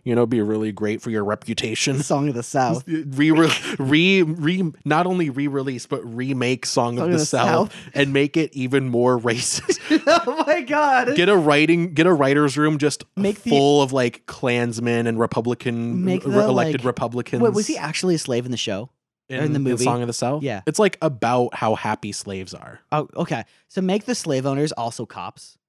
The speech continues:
Speaker 1: <laughs> Yeah. I mean, cops started
Speaker 2: And
Speaker 1: as
Speaker 2: they're
Speaker 1: slave patrol.
Speaker 2: And they're, uh, <laughs> make them cops, and they're, like, on a pig farm.
Speaker 1: Make it Cops,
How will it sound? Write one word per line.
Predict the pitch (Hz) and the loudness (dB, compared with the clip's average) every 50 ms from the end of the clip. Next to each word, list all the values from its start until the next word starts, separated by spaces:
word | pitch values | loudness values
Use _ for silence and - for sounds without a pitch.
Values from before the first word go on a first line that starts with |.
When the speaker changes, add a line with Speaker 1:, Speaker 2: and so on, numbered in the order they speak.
| _ - | _ -14
Speaker 1:
<laughs> | - - - - | -12 -12 -8 -6
Yeah. | - 196 156 170 180 156 135 - - - - | -2 2 4 6 6 4 2 0 -4 -4 0
I | 160 | 2
mean, | 170 175 160 147 | 2 2 2 0
cops | - - 151 143 - - | 0 0 0 0 0 -2
started | - - 113 110 107 104 | -4 -2 -2 -2 0 -2
Speaker 2:
And | 95 92 | -2 -2
Speaker 1:
as | 101 196 | -2 -2
Speaker 2:
they're | 180 175 | 0 0
Speaker 1:
slave | 98 101 104 - | -2 -2 -4 -8
patrol. | - - - - - - - - | -14 -14 -14 -14 -16 -12 -6 -4
Speaker 2:
And | 180 180 | -2 -2
they're, | 170 160 151 151 147 - | 0 0 0 -2 -2 -2
uh, | 143 147 135 127 127 - - _ _ _ 78 117 | -2 -2 -2 -2 -4 -6 -8 _ _ _ -10 -8
<laughs> | 110 139 - - - - 185 | -8 -8 -8 -8 -8 -6 -4
make | - 156 160 147 139 | -2 -2 -2 -2 -2
them | 175 180 175 | -4 -6 -6
cops, | - - 123 120 143 - - - - | -4 -4 -4 -4 -4 -6 -10 -10 -8
and | 135 139 | -6 -4
they're, | 135 | -2
like, | 123 117 120 - - | -2 -4 -4 -6 -6
on | 131 120 | -8 -8
a | 113 | -8
pig | - - 107 87 101 | -8 -10 -12 -12 -12
farm. | - - 78 71 67 76 101 113 _ _ _ _ - | -14 -16 -16 -16 -18 -20 -20 -20 _ _ _ _ -4
Speaker 1:
Make | 131 131 131 - | -2 -2 0 2
it | 147 131 - _ | 0 0 0 _
Cops, | - - - 107 107 113 117 - - - - - | -8 -4 -2 -2 -2 -2 -4 -6 -8 -10 -10 -10